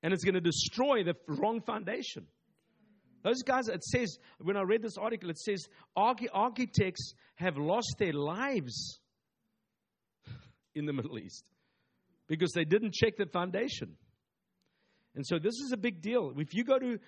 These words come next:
the Middle East and you carry a whole bunch of mustard seeds into their country, they'll lock you up. So don't take it to any place in the Middle East. Well, that was just my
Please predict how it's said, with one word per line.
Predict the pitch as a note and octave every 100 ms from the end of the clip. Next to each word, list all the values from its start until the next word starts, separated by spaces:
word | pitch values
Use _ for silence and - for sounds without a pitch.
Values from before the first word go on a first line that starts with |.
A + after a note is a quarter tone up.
| - -
the | F#3
Middle | G#3+ A3+
East | A3 G#3+ -
and | D#3+
you | G3+
carry | - A#3+ A3+
a | F3
whole | F3
bunch | G3 G#3+ A3+
of | F3+
mustard | D#3+ G#3 A#3 F#3
seeds | A#3 A#3 F3
into | G3
their | F#3+ G3
country, | G3+ G#3+ G3+
they'll | D3 D#3+ D3
lock | D#3 -
you | D#3+
up. | D3 - _ _ _ _ _ _ _ _ _ _ _ _ _ _ _ _ _ _ _ _ _
So | C#3
don't | F3 F#3+
take | G#3+ G3
it | F#3
to | - D#3+ D#3
any | E3 E3+ E3
place | E3 D#3 C#3+
in | C3+
the | B2+
Middle | A#2+
East. | A2+ F#2 - _ _ _ _ _ _ _ _ _ _ _ _ _ _ _ _ _ _ _ _ _ _ _ A2
Well, | G2+ A2+
that | B2 -
was | G#2+
just | - F#2+ -
my | F#2 -